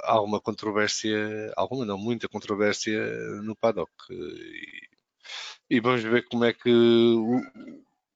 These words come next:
o, equipas como a asa F um e outras vão reagir se for esse o caso. Porque eu, eu pessoalmente acho que isto é brincar com, com as pessoas.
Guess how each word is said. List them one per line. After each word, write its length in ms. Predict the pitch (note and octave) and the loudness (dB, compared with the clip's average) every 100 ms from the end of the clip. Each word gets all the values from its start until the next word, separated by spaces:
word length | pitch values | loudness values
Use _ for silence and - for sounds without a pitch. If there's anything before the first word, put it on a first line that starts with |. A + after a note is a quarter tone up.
| _ | _
o, 180 | - A2 | -8 -2
equipas 440 | C#3 D3 - B2+ A2+ | -2 0 0 0 -2
como 260 | - A#2+ | -2 2
a 540 | A#2 A#2 A2+ A2 A#2 A#2+ | 4 4 2 4 6 4
asa 220 | A#2 A2+ | 4 0
F 220 | A2 - | -4 -4
um 220 | A#2+ B2 A2+ | -4 -2 -2
e 100 | A#2 | -2
outras 300 | B2 B2+ A#2 | -2 -4 -2
vão 200 | B2 A2+ | -2 2
reagir 560 | B2+ A#2+ A#2+ B2+ C3+ | 2 2 0 -2 -4
se 260 | B2 - C3 | -8 -6 -6
for 180 | - C3+ | 0 0
esse 200 | C3+ - | 0 -2
o 20 | |
caso. 300 | F#3 G#3+ - _ | -6 -6 -8 _
Porque 400 | - _ - - _ _ _ _ _ _ - - - _ _ _ | -20 _ -20 -20 _ _ _ _ _ _ -20 -20 -20 _ _ _
eu, 200 | - - | -6 0
eu 120 | B2 B2+ | 2 0
pessoalmente 420 | - A2+ A#2+ A#2+ | 0 0 0 -2
acho 120 | A#2 | -2
que 80 | - | -4
isto 140 | - | -2
é 40 | G#2+ | -2
brincar 440 | G2+ G2 F2+ F#2 | -2 -6 -6 -6
com, 220 | - G2 | -8 -10
com 140 | F#2 - | -10 -10
as 80 | - | -12
pessoas. 400 | - F#2+ - | -12 -14 -14